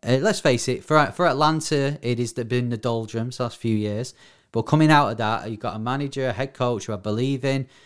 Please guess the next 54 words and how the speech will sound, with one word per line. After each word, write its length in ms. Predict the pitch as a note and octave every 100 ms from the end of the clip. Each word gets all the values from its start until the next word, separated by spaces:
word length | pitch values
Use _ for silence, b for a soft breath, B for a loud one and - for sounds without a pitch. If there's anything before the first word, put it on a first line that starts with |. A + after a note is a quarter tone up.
| b
The 80 | -
football 560 | - D#3 A#2 C3+ C3+ B2+
is 100 | A2+
a 60 |
lot 240 | A2+ G#2+ -
better. 540 | A#2+ - C3+ B2 A#2+ b b b
And 180 | A#2 B2
I'm 160 | C3+
actually 240 | C3 - B2
looking 220 | A2 B2
forward 260 | B2+ B2 G#2+
to 80 |
next 160 | A2 -
season 240 | - G#2
to 80 | G2+
see 240 | - A#2+ G#2
how 160 | A#2
they 100 | G#2
do. 360 | G2+ A#2+ G2+ F#2+ _ _ _
I 80 | G#2+
think 340 | - A#2+ G#2 -
that 280 | A2 G2+
their 160 | A2 G#2+
home 280 | - D#3 F3
form's 320 | - C#3 A#2
gonna 120 | A2+
be 100 | G#2+
important. 680 | G2+ - A2+ A2 - D3+ F3 -
It 100 | A2+
always 260 | B2 B2+
has 200 | A2+ A2+
been 180 | - A2+
at 80 | A#2
the 80 | G#2
Bens. 460 | A2+ A2 D#3+ - b b b b -
And, 360 | A2 A2 G#2 A#2
uh, 280 | A2 G#2+ G#2+
like, 280 | A#2 A2+
it, 300 | A#2+ A#2 -
you 100 | A#2+
know, 140 | G#2+ G#2
I 80 | A#2
don't 120 | E3+
wanna 140 | C#3+
go 100 | A#2+
back 140 | G#2+ -
to 60 |
the 120 | - G#2
M 100 | G#2
L 80 |
S 100 | G#2+
Cup 200 | - A#2+
winning 220 | A2+ C#3 C#3
side, 440 | - C#3 C#3